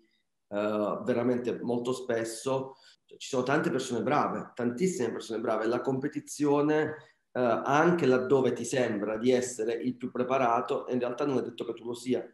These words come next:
E questo, secondo me, quando vivi all'estero te ne rendi molto più conto, perché un po' perché ti stacchi da quell'idea di,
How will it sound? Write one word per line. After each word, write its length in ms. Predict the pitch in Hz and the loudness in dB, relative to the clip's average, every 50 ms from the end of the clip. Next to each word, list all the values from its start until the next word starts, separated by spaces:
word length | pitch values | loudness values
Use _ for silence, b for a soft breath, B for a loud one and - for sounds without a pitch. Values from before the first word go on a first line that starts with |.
| b b b b b b b | b b b b b b b
E 140 | - - - | -8 -6 0
questo, 320 | - 165 156 160 - 135 | 2 4 4 4 2 -2
secondo 420 | - 131 127 135 139 147 151 170 165 | -2 -2 0 0 2 2 4 4 4
me, 300 | 151 135 143 156 151 - | 4 4 4 2 2 2
quando 340 | 135 139 143 143 131 127 | 2 2 2 4 2 2
vivi 220 | 123 127 127 123 143 | 2 4 4 4 6
all'estero 640 | 147 147 139 127 120 127 127 - - 147 139 147 147 | 6 6 6 4 4 2 -2 -2 -2 0 2 2 2
te 120 | 143 - 117 | 0 -2 -2
ne 100 | 123 120 | -2 0
rendi 300 | 117 117 117 120 117 120 | 2 2 0 0 0 0
molto 280 | 117 127 127 - 120 | 0 0 0 -2 -6
più 160 | - - - - | -8 -8 -12 -2
conto, 440 | - 127 120 127 143 139 - 127 | 0 2 2 2 2 0 -2 -4
perché 580 | - 127 127 - - 127 113 95 - - _ _ _ _ _ | -2 -2 -2 -2 0 -2 -2 -2 -4 -10 _ _ _ _ _
un 160 | - 127 127 | -4 -4 0
po' 140 | 131 208 220 | 4 4 4
perché 260 | 214 208 - - 143 127 | 4 4 2 2 0 -2
ti 100 | 135 123 | 0 -2
stacchi 400 | - - - 139 139 - - 135 | -4 0 2 0 0 2 -2 -2
da 120 | 120 120 | -2 -2
quell'idea 840 | 120 120 117 117 117 117 117 120 120 131 131 123 120 - - - - _ _ _ _ | -2 -2 -2 -2 -2 0 0 2 2 4 4 2 0 -2 -4 -10 -16 _ _ _ _
di, 720 | _ - 127 131 131 131 131 131 127 123 123 123 123 123 | _ -4 0 2 4 6 6 6 6 6 6 2 -2 -6